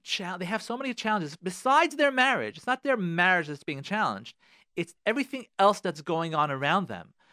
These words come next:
whether it's finances, whether it's health, whether it's the kids, whether it's that they're moving, whether it's that they're not moving, and there's so much going on, and that leads to machlokes. So we have to thank Hashem that He does not give us all these challenges, and if,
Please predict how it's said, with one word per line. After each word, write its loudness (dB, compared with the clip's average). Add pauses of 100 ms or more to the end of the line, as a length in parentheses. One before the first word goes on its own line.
(140)
whether 2
it's -6
finances, -12
whether 0
it's -8
health, -4
whether 2
it's -4
the -12
kids, -8 (560)
whether 6
it's 4
that 2
they're 4
moving, 4
whether 4
it's 0
that -2
they're 0
not 2
moving, 0 (340)
and -6
there's -2
so 0
much -4
going 2
on, 0
and -6
that 2
leads -6
to -12
machlokes. -6
So -6
we 0
have -2
to 0
thank -4
Hashem -6
that -4
He -6
does -4
not -2
give -6
us -6
all -2
these -10
challenges, -6
and -4
if, -6